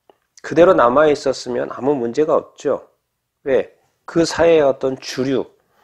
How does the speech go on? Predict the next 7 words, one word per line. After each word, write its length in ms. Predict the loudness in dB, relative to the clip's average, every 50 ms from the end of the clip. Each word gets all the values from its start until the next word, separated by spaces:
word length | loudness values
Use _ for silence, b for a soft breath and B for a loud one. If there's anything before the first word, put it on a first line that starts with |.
| b b b b b b b b
소-, 360 | _ -20 -4 -4 -4 -4 -4
기독교인이라는 1000 | -6 -4 0 0 0 0 0 2 2 2 4 2 0 0 2 2 2 2 0 0
아주 180 | -2 -2 -4
소수의 720 | -6 -8 -10 -8 -6 -6 -6 -6 -6 -4 -2 0 2 4
어떤 280 | 2 2 0 -2 -6 -6
무리에 640 | -6 -6 -6 -4 0 0 0 2 2 0 -2 -4 -8
비해서 640 | -8 -6 -2 -2 -2 -2 -2 -2 -2 -2 -2 -2 -6